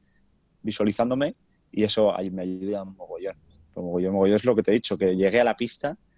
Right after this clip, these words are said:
y es que me sabía todo, dónde estaban los baches, dónde estaba, dónde tenía que empezar a girar para coger la siguiente curva, loco, hasta dónde alargarla, luego moverme para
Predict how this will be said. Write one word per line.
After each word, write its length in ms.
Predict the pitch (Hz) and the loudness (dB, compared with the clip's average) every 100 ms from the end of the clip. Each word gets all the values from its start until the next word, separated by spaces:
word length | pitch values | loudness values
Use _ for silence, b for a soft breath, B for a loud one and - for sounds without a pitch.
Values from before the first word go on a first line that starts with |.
| _ _ _ _ | _ _ _ _
y 100 | 110 | -6
es 160 | 110 - | -6 -8
que 120 | 117 | -8
me 80 | 113 | -6
sabía 320 | 104 117 113 | -4 -2 -2
todo, 260 | 110 98 | -2 -2
dónde 240 | 98 113 110 | -4 -6 -8
estaban 320 | - 113 110 | -8 -6 -4
los 160 | 104 101 | -6 -4
baches, 360 | 107 - 107 | -4 -4 -8
dónde 220 | 104 107 104 | -8 -8 -8
estaba, 600 | - 107 107 104 104 104 | -6 -4 -4 -4 -6 -2
dónde 200 | 107 113 | -2 -2
tenía 260 | 110 110 | -2 -4
que 200 | 110 110 104 | 0 2 2
empezar 360 | 104 101 110 | -2 -4 -2
a 40 | 107 | -2
girar 340 | - 104 107 | -2 -2 -2
para 180 | 107 98 | -2 -6
coger 260 | 95 - | -6 -6
la 100 | 110 104 | -4 -4
siguiente 300 | 104 107 101 | -8 -8 -4
curva, 380 | 107 104 107 - b b b b _ _ _ - | -2 -2 -2 -4 b b b b _ _ _ -4
loco, 320 | 107 107 104 | -2 2 2
hasta 220 | 101 101 104 | 0 0 0
dónde 200 | 110 110 | 4 4
alargarla, 680 | 107 98 104 107 107 107 107 | 4 4 2 2 0 0 0
luego 260 | 104 104 107 | -2 -4 -6
moverme 460 | 104 107 107 107 104 | -8 -6 -6 -8 -12
para 160 | 101 | -8